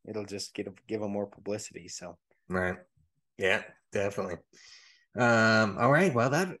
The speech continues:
Speaker 2: uh, wraps up our college football talk. So, uh, thanks for tuning into this portion, or this episode, I should say, of, of our podcast. Go ahead and jump over to the next episode, which will be N F L talk, N F L week one.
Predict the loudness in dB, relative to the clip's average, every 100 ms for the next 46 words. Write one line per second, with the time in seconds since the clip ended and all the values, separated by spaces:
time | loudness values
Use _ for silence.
0 | -2 0 2 2 0 0 -4 -2 0 2
1 | 2 0 -4 -6 -4 -4 -4 -8 -6 -6
2 | -6 -6 -6 -6 -4 0 4 4 2 -2
3 | _ _ -20 _ _ -6 -2 0 0 -2
4 | -2 -6 0 2 2 0 2 0 2 0
5 | 2 0 0 2 0 0 0 0 -2 -8
6 | -8 -14 _ -4 0 2 2 0 0 0
7 | 0 0 0 -4 -4 -2 0 0 -2 -6
8 | -4 -4 -6 -4 -2 -4 -6 -4 -2 -4
9 | -6 _ -20 -20 _ _ 2 4 4 -2
10 | 0 0 2 2 2 0 -2 -6 -4 -6
11 | -2 -4 -2 -2 0 0 0 -4 -6 -8
12 | -6 -4 -2 -2 -2 -2 -2 -2 0 -2
13 | -2 -2 -4 -6 -6 -6 -2 -2 0 -2
14 | -4 -6 -2 0 0 -4